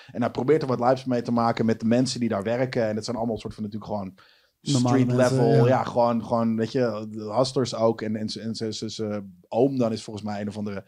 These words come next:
Speaker 1: criminal. En het, het, eh, deed me heel, in het begin deed me het heel erg denken aan, eh, How to Make It in America. Kennen jullie die serie?
Speaker 2: Nee.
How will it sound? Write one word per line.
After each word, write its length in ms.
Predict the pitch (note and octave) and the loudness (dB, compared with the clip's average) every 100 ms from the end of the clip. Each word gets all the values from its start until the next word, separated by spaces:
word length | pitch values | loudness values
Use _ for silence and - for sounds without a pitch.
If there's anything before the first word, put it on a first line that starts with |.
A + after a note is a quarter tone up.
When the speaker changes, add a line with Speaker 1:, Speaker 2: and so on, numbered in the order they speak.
| - - - _ | -18 -20 -20 _
Speaker 1:
criminal. 600 | - E3+ E3 D3+ C3+ C3 - - _ - | 0 2 4 4 4 0 -14 -20 _ -4
En 360 | B2+ B2 A#2 - | 0 2 -2 -4
het, 280 | B2+ - - | -8 -8 -6
het, 300 | B2 - - | -6 -6 -8
eh, 240 | A2+ A2 G#2+ | -2 -2 2
deed 180 | B2+ D3+ | 2 4
me 80 | C3+ | 2
heel, 200 | D3 D3 | 2 2
in 60 | |
het 100 | B2+ | 2
begin 300 | B2 - F#3 | 0 0 2
deed 140 | D#3 C#3+ | 2 2
me 80 | |
het 80 | B2 | 0
heel 200 | B2 D3 | 0 2
erg 120 | A#2 | 0
denken 340 | A2 B2 C3 B2+ | 0 0 0 -2
aan, 320 | A#2 A2 G#2+ | 0 0 -4
eh, 280 | A2+ G2+ F#2 | -4 -4 0
How 140 | B2+ | 0
to 80 | C3+ | 0
Make 160 | A#2+ B2+ B2+ | 0 0 -2
It 40 | |
in 100 | A2+ | -2
America. 640 | G#2 G#2 B2 D3 E3+ A#3 - | 0 0 -2 -2 -6 -8 -8
Kennen 220 | - B2 | -4 -2
jullie 160 | C3 C3 | -2 -2
die 80 | B2 | -4
serie? 380 | - C#3+ F#3+ C#3 | -4 -6 -6 -10
Speaker 2:
Nee. 180 | B2+ | -12